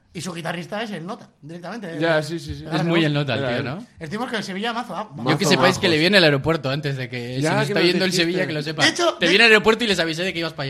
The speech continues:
Speaker 3: allá.
Speaker 1: De hecho,
Speaker 3: <laughs>
Speaker 1: vio
Speaker 3: Venía
Speaker 1: a
Speaker 3: del vuelo de Sevilla, él.
Speaker 1: El Sevilla escucha todos los días el programa, no
Speaker 2: Sí,
Speaker 1: lo digo.
Speaker 2: sí, todos los días,
Speaker 1: De
Speaker 2: dijo.
Speaker 1: hecho, nos conocía de eso.
Speaker 2: Escucho Radio Popular todos los días.
Speaker 1: Todos los días. Y cuando estáis, ta-, más. El caso es que nos chivó Curto, que estaba viniendo en avión. Y me dice <laughs> el técnico,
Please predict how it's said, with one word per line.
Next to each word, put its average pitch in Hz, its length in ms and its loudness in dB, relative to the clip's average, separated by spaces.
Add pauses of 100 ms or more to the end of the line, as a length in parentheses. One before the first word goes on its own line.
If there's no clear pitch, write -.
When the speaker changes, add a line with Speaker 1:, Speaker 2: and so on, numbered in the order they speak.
Speaker 3:
allá. - 140 -14
Speaker 1:
De 220 140 -4
hecho, 190 300 -4
Speaker 3:
<laughs> 156 140 -8
Speaker 1:
vio 226 180 -2
Speaker 3:
Venía 254 160 6
Speaker 1:
a 196 40 8
Speaker 3:
del 185 100 6
vuelo 180 180 4
de 170 60 2
Sevilla, 143 340 -4
él. 123 100 -10
Speaker 1:
El 202 100 -4
Sevilla 196 280 -6
escucha 190 260 -12
todos 160 160 -8
los 156 80 -4
días 160 140 -8
el 147 80 -10
programa, 151 240 -8
no 151 40 -10
Speaker 2:
Sí, 156 100 0
Speaker 1:
lo 160 40 4
digo. 214 140 2
Speaker 2:
sí, 156 140 4
todos 127 160 -2
los 113 160 -2
días, 123 180 -2
Speaker 1:
De 208 80 0
Speaker 2:
dijo. 208 100 0
Speaker 1:
hecho, 247 100 -2
nos 220 120 -2
conocía 165 340 -6
de 135 60 -8
eso. 151 80 -4
Speaker 2:
Escucho 160 180 -4
Radio 147 260 -2
Popular 131 400 -6
todos 151 200 -6
los 104 160 -6
días. 95 200 -12
Speaker 1:
Todos 190 220 -6
los 185 160 -6
días. 165 260 -6
Y 170 120 -4
cuando 175 220 -6
estáis, 226 360 -10
ta-, 180 80 -12
más. 170 380 -8 (320)
El 180 120 -8
caso 220 220 -8
es 285 120 -14
que 175 340 -10 (240)
nos 180 280 -10
chivó 214 440 -6
Curto, 262 420 -10
que - 80 -16
estaba 208 220 -6
viniendo 208 280 -8
en 175 60 -10
avión. 143 300 -10 (420)
Y 226 100 0
me 220 140 -2
dice 226 460 2 (220)
<laughs> - 200 -20
el 196 280 -6
técnico, 180 720 -6